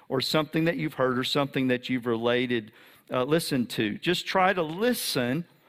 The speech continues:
and sit with someone else's experience. When we respond,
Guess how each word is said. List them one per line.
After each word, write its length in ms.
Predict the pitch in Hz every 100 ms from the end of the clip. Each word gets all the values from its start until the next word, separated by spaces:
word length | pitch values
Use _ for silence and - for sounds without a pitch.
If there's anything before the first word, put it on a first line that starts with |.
| - _ _ -
and 220 | 170 170
sit 520 | - - 254 247 -
with 240 | 165 170
someone 400 | - - 196 208
else's 640 | 180 135 127 - 147 165 - _ _ _ _
experience. 1120 | 151 143 - - 190 190 180 139 98 87 - - _ _ _ _ _ _ _ _ _ _ _ _ _
When 160 | 175 165
we 120 | 165
respond, 1040 | 147 139 - - 226 254 175 143 151 156